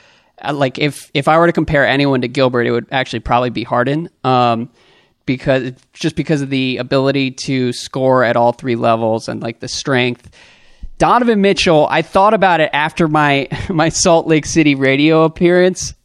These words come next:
and the one guy, it's,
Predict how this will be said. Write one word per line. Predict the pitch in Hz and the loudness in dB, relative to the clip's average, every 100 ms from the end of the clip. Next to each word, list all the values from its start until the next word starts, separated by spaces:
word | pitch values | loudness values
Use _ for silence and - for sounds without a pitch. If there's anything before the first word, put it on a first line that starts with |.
| _ | _
and | - 147 147 139 147 - _ | 0 4 4 2 -2 -12 _
the | 151 151 | -4 -4
one | 143 170 220 | 0 0 2
guy, | 160 147 156 170 175 - | 2 2 2 0 -2 -4
it's, | 147 147 | -6 -4